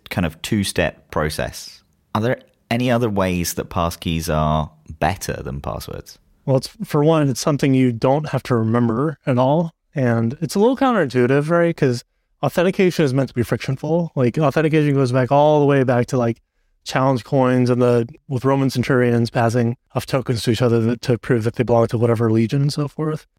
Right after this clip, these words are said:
Speaker 2: And passkeys rely on the predicates that we use every single day on laptops and phones, Touch I D, Face I D, Windows Hello, things that we, you know, on a phone, you're probably doing, like,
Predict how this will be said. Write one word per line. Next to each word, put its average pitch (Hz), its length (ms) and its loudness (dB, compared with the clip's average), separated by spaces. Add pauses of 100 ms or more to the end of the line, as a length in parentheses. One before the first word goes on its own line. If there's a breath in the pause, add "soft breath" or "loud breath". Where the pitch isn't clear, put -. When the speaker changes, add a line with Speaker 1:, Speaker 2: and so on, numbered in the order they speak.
(160)
Speaker 2:
And 127 480 0 (180)
passkeys 151 800 0 (100)
rely 135 500 2
on 131 180 2
the 123 80 2
predicates 135 400 -2
that 131 100 2
we 120 100 2
use 123 160 2
every 120 160 0
single 127 220 -2
day 135 420 0 (220)
on 131 180 2
laptops 147 580 0
and 120 240 0
phones, 143 540 0 (140)
Touch - 240 -2
I 156 100 4
D, 143 540 2 (100)
Face 139 340 0
I 135 140 2
D, 131 480 2 (380)
Windows 135 260 2
Hello, 135 560 2 (360)
things 190 200 0
that 233 140 2
we, 220 260 2
you 175 160 0
know, 139 220 2
on 135 100 0
a 135 60 0
phone, 160 320 0
you're 143 100 0
probably 139 220 0
doing, 139 200 2
like, 123 220 2